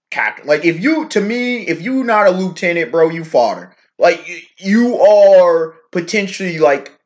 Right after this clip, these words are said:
you are cannon fodder. You are the definition of cannon fodder. Now, you can say, "What, what, you know, what about petty officers?" Bro, they getting washed by anyone of significance. Luffy from the jump. Now, you can say he was an exception, but Zoro was like, "This. They were already captain level from the jump."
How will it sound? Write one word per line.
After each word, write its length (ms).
you 280
are 160
cannon 340
fodder. 300
You 200
are 140
the 80
definition 500
of 60
cannon 240
fodder. 300
Now, 80
you 80
can 100
say, 140
"What, 280
what, 180
you 80
know, 100
what 160
about 240
petty 220
officers?" 320
Bro, 200
they 160
getting 420
washed 840
by 300
anyone 460
of 120
significance. 920
Luffy 560
from 280
the 80
jump. 300
Now, 80
you 120
can 120
say 220
he 100
was 200
an 80
exception, 420
but 140
Zoro 280
was 120
like, 180
"This. 120
They 120
were 80
already 420
captain 420
level 200
from 180
the 100
jump." 460